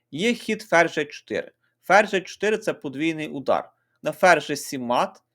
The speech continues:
і на чорного ферзя. Якщо ферзь відійде від тури, то буде тура Е вісім мат. Ферзь Ж чотири і білі виграли. Чорні захистились від мату,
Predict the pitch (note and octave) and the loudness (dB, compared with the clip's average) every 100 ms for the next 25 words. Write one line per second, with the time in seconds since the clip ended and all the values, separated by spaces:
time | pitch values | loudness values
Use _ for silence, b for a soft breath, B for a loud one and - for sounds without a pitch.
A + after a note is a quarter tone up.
0 | _ - A3+ G3 - E3 D#3+ D3+ D3 C#3+ | _ -10 -4 -4 0 2 2 2 -4 -4
1 | C3 A#2 F#2+ - _ _ _ _ _ _ | -10 -6 -6 -8 _ _ _ _ _ _
2 | _ D#3+ - A3+ G#3+ G3+ F#3+ - E3+ E3+ | _ -10 -2 -2 4 6 6 2 -6 -4
3 | F#3 D#3+ D#3 D#3 - D#3+ G3+ G3 _ _ | -2 0 0 -4 -4 -2 -2 -2 _ _
4 | D3+ E3 D3+ D#3 D#3+ D3 C#3 C3+ D3 - | -2 -2 -2 -2 4 4 2 -8 -10 -12
5 | C3 B2 _ - G2+ - _ _ _ _ | -14 -16 _ -10 -10 -10 _ _ _ _
6 | _ _ _ F#3+ F3 D#3 D#3+ - - A3+ | _ _ _ 4 4 2 -6 -8 -6 -2
7 | A3+ A3 D#3 C#3 D#3 C#3 B2 A2+ - - | -2 -4 -12 -8 -6 -4 -6 -8 -10 -20
8 | A#1+ _ _ _ _ _ _ _ _ _ | -20 _ _ _ _ _ _ _ _ _
9 | - G3+ F3+ D#3 D3+ D3+ - E3 D3 C3+ | 4 4 4 -2 -2 -4 -6 -2 -2 -2
10 | - C#3 D3 E3+ A3 A3 A#3+ | -8 -12 -2 0 -2 -4 -16